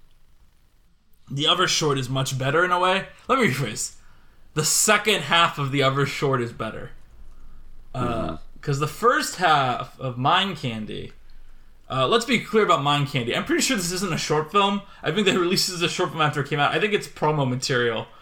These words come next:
Speaker 1: that they played on social media. And since this was, like, in twenty fifteen where they're first understanding how social media marketing works, they're like, "What do we do with all this material we made? Uh, put it on, put it out as a short, and the, it's all done." But I think it's pretty clear
Speaker 2: Mm-hmm.
Speaker 1: this is all, like,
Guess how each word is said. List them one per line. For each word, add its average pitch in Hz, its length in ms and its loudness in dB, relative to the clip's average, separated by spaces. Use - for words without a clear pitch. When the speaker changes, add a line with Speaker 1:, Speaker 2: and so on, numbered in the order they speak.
Speaker 1:
that 139 160 0
they 139 100 0
played 147 280 2
on 143 120 2
social 143 380 0
media. 156 540 2
And 127 160 -4
since 147 160 0
this 147 180 -2
was, 143 100 -2
like, 135 180 0
in 127 100 -2
twenty 147 300 -2
fifteen 147 480 -2
where 131 100 -2
they're 123 140 -2
first 135 320 -2
understanding 139 640 0
how 139 160 2
social 143 400 -2
media 139 240 0
marketing 131 320 -2
works, 135 260 0
they're 151 100 -2
like, 135 180 0
"What 233 160 6
do 240 60 4
we 247 80 -4
do 254 80 -2
with 233 100 0
all 233 120 6
this 226 140 2
material 262 380 4
we 196 80 4
made? 143 260 2
Uh, 233 280 4
put 240 120 0
it 226 40 6
on, 170 420 0
put 214 180 2
it 190 120 2
out 170 160 4
as 143 80 2
a 139 80 0
short, 135 360 -2
and 139 200 2
the, 127 100 0
it's 123 220 -6
all 113 140 -2
done." 104 320 -10
But 165 100 2
I - 20 2
think 208 120 2
it's 185 120 -2
pretty 196 260 -2
clear 180 200 0
Speaker 2:
Mm-hmm. 147 80 0
Speaker 1:
this 143 80 0
is 139 100 -2
all, 131 120 2
like, 113 140 -2